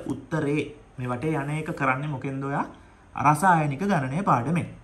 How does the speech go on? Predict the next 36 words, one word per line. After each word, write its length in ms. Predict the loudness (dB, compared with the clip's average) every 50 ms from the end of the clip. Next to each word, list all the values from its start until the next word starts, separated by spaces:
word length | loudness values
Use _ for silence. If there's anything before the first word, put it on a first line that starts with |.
| -20
සී 260 | -12 -6 -4 -2 0
වන්, 200 | 0 0 0 0
වී 140 | 0 0 0
වන්, 160 | 0 0 0
සී 180 | 0 2 0 2
ටූ, 180 | 2 2 4 4
වී 120 | 4 4
ටූ 140 | 4 2 2
සමීකරණය 520 | 2 2 0 -2 -2 -2 -2 -2 -2 -2
මතකනේ? 400 | -4 -4 -4 -4 -2 -2 -2 -2 -4 -8 -18 -20 -20 -20 -10 -4
අන්න 260 | -2 0 0 2 2
ඒක 140 | 0 0 0
දාලා 280 | 0 0 0 0 0 -4
තමයි 260 | -6 -4 -4 -2 -2
මේ 160 | -2 -2 -2
ගාන 240 | -2 -2 -4 -2 -2
හදන්නේ. 480 | -2 0 0 0 -2 -2 -2 -4 -6 -8 -12 -18 -18 -20 -20 -16 -8 -2
දාලා 360 | 2 4 4 4 4 4 2
අන්තිමට 360 | 2 0 -2 -2 -2 -2 -2
උත්තරයක් 560 | -2 -2 -2 -2 -2 -2 -2 -2 -4 -4 -4
එයි. 280 | -4 -2 -2 -4 -6 -10 -16 -8 -2
ඒ 140 | 0 2 2
උත්තරයට 480 | 2 2 0 -4 -2 -2 -2 -2 -2
අනුවත් 400 | -2 -2 -2 -2 -4 -4 -4 -4
උත්තරේ 400 | -4 -4 -4 -4 -4 -2 -2 -2
හතක් 360 | 0 2 2 2 4 4 2 2 0 -8
කියලා 280 | -2 0 0 0 0 0
එනවා 260 | -2 0 0 -2 -2 -4 -8 -18 -12 -4
විසිපහ 560 | 2 2 2 4 2 2 2 2 2 2 2
නිසා. 280 | 2 0 0 -2 -2 -6 -8 -10 -20 -20 -20 -20 -20 -20 -20 -20 -20 -20 -20 -6 -2
විසිපහේදී 520 | 0 0 2 2 2 2 2 4 2 2
මං 180 | 2 0 0 0
කිව්වනේ 320 | 0 2 2 2 2 2
උත්තරේ 340 | 0 0 0 0 0 2 2
හතයි 280 | 0 0 0 -2 -2
කියලා. 260 | -2 -2 -2 -2 -2